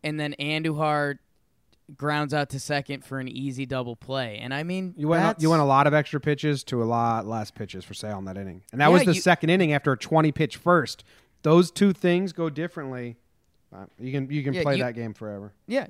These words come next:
Speaker 1: you, you go runners second and third with Andujar up and Sale's at thirty pitches to now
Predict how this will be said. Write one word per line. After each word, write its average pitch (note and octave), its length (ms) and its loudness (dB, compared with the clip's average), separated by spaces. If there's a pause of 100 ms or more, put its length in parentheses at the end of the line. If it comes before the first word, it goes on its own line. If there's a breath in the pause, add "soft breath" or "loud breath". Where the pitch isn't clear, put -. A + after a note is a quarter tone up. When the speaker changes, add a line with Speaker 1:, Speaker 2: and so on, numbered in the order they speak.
Speaker 1:
you, F3 260 -4
you F3 200 -6
go F#3 180 4
runners F3+ 460 0
second F#3 400 -2
and F3+ 180 -8
third F3 280 0
with D#3 160 -2
Andujar D3 640 -2
up C3+ 240 -2
and C3 220 -8
Sale's C3+ 400 -4
at C3 140 -4
thirty C3+ 320 -6
pitches C3 540 -8
to C3 120 -8
now B2+ 380 -6